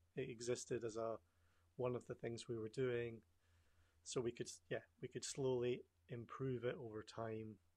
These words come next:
uh, add, add some features and functionality so we could broaden its appeal to more people, more holiday rental owners, um, and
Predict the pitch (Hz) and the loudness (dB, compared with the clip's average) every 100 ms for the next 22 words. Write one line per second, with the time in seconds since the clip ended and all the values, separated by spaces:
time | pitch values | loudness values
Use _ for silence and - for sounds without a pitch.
0 | _ _ _ _ _ - - 110 110 107 | _ _ _ _ _ -16 -10 -8 -8 -10
1 | 104 _ _ _ _ 120 113 - _ _ | -12 _ _ _ _ -10 -10 -16 _ _
2 | _ 120 113 - 123 113 - 131 123 - | _ -8 -8 -10 -12 -12 -12 -14 -12 -12
3 | 107 107 117 110 - 113 110 - 113 101 | -12 -10 -8 -8 -8 -8 -8 -10 -12 -8
4 | 127 110 - 117 - _ _ - - _ | -8 -8 -8 -12 -12 _ _ -20 -20 _
5 | _ 131 123 117 110 127 135 - 117 113 | _ -2 0 -2 -6 -10 -12 -10 -8 -8
6 | 113 120 113 113 107 - - 113 120 113 | -10 -12 -10 -10 -12 -16 -20 -12 -10 -10
7 | 110 117 113 110 - _ _ _ 135 120 | -12 -12 -10 -12 -16 _ _ _ -4 -4
8 | 117 117 117 110 - 113 113 110 110 - | -4 -6 -6 -6 -10 -8 -8 -8 -10 -12
9 | - _ _ _ _ _ _ - 113 110 | -14 _ _ _ _ _ _ -8 -8 -8
10 | 110 110 107 _ _ _ _ _ - - | -10 -14 -16 _ _ _ _ _ -20 -20
11 | _ 117 113 110 110 110 | _ -6 -6 -6 -10 -14